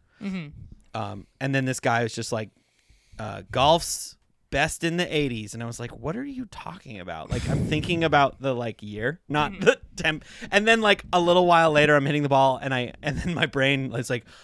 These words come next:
Speaker 2: "Oh," <laughs> like, "Yeah, yeah, yeah,
Speaker 1: Oh,
Speaker 2: yeah."
Speaker 1: he's talking about temperature.
Speaker 2: He's talking about temperature. <laughs> Like, but, um, the guy that we were golfing with was just like, "Any recommendations for, you know, someone who just moved here?" I was like, "Yeah,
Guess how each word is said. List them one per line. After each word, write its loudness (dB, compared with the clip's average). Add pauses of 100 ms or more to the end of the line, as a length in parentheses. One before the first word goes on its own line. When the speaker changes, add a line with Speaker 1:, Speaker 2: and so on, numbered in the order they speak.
(280)
Speaker 2:
"Oh," 4
<laughs> -14
like, 0
"Yeah, 2
yeah, 2
yeah, 2
Speaker 1:
Oh, 0
Speaker 2:
yeah." 0
Speaker 1:
he's -10
talking -8
about -10
temperature. -8
Speaker 2:
He's -10
talking -2
about 0
temperature. -6
<laughs> -12 (540)
Like, -12 (840)
but, -4 (100)
um, -8 (560)
the -6
guy 6
that 0
we -2
were -2
golfing -2
with -6
was -8
just -12
like, -12
"Any -6
recommendations -6
for, -10
you -14
know, -10
someone -12
who -12
just -14
moved -12
here?" -4
I -2
was -8
like, -10
"Yeah, 2